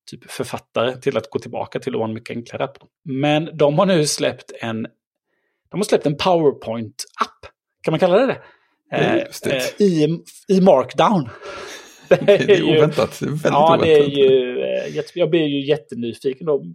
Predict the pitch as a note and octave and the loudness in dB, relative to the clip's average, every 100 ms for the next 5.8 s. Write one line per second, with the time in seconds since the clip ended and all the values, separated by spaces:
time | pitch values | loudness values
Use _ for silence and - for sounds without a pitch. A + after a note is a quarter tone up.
0 | _ D#3+ C#3+ - _ A2+ A2+ A#2+ C3+ C3+ | _ -8 -8 -10 _ -14 -14 -12 -12 -12
1 | - B2 C3 - C3 C3+ D3 - F3 D3+ | -14 -14 -14 -14 -20 -20 -20 -20 -14 -10
2 | B2+ - C3+ A#2+ A2 C#3+ C3+ _ _ C3+ | -10 -8 -8 -8 -10 -16 -20 _ _ -20
3 | C3 C#3+ - D3+ E3+ C#3+ - _ _ _ | -12 -10 -8 -12 -10 -12 -12 _ _ _
4 | A3+ C#3+ A2 A#2+ G#2+ B2+ B2+ C3 A#2+ A#2+ | -14 -8 -6 -8 -12 -12 -8 -6 -6 -8
5 | A#2+ A#2+ A#2 C3+ E3 - D3 | -8 -10 -8 -4 -4 -4 -8